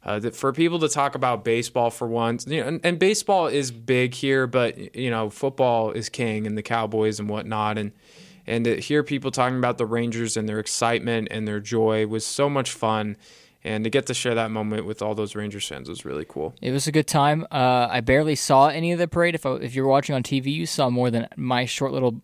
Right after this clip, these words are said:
Speaker 2: body did
Speaker 1: <laughs>
Speaker 2: because I can't, I can't, I cannot. They should allow me to be at the front because, uh,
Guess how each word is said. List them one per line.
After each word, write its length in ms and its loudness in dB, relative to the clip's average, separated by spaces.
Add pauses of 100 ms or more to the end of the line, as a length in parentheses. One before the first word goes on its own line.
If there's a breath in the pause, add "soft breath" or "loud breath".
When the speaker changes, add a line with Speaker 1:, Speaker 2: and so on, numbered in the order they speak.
(140)
Speaker 2:
body 340 4
did 280 2
Speaker 1:
<laughs> 20 -2
Speaker 2:
because 340 2
I 120 2
can't, 440 2
I 80 4
can't, 340 2 (140)
I 160 2
cannot. 480 4 (360 loud breath)
They 100 6
should 180 4
allow 300 10
me 220 0
to 100 4
be 180 2
at 100 2
the 60 -4
front 320 -14
because, 460 -2
uh, 300 -4